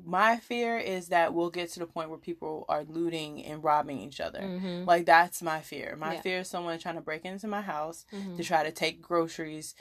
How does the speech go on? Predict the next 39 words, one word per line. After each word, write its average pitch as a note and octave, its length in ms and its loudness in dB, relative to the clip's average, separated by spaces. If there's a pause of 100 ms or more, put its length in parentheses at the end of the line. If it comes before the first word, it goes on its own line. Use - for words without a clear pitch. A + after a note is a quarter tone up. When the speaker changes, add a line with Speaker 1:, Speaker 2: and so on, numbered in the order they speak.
(160)
Speaker 1:
because D#3+ 340 -2
they're D#3+ 160 4
out D3 180 4
of D3 80 -10
groceries, D3 460 -6
to D3+ 60 -8
try D#3 160 2
to C#3+ 100 2
take F3 200 2
toilet F3 300 -2
paper D#3 240 -8
because D3 200 -12
they're D3+ 120 -2
out D3 180 -2
of D3 100 -8
toilet D3 220 -4
paper, D3 240 -6
Speaker 2:
Mm-hmm. G3+ 140 -2
Speaker 1:
and F3+ 280 -6
they D#3 180 0
can't D#3 220 -2
get D#3+ 120 2
it - 20 -6
from D#3+ 120 -6
the D#3 60 -6
store, D3+ 380 -2
so D3 140 -10
they're D3+ 100 -6
gonna D3+ 160 -8
go D3+ 380 0
and D3+ 160 -6
rob D3 180 -2
someone D3 340 -8
from, D#3 280 -12
at D3+ 160 -4
their D3 120 -6
home. C#3+ 380 -10
Speaker 2:
Right. F3+ 300 -4 (160)
Speaker 1:
So E3 420 2